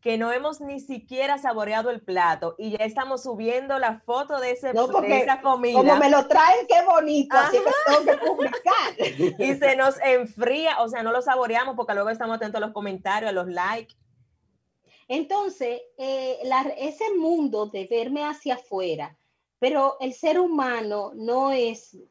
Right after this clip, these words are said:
Speaker 2: no es lo de afuera lo que me da valor, es lo de dentro que me da valor. Cuando yo estoy bien conmigo, cuando yo tengo interiorizada bien conmigo,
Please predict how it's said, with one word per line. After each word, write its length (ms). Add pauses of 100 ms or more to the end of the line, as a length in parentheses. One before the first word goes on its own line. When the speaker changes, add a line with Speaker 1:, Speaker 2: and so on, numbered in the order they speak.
Speaker 2:
no 320
es 80
lo 180
de 120
afuera 540
lo 160
que 140
me 140
da 180
valor, 360
es 100
lo 200
de 160
dentro 560
que 120
me 100
da 120
valor. 360
Cuando 280
yo 240 (100)
estoy 400
bien 280
conmigo, 600
cuando 240
yo 140
tengo 200
interiorizada 640
bien 220
conmigo, 460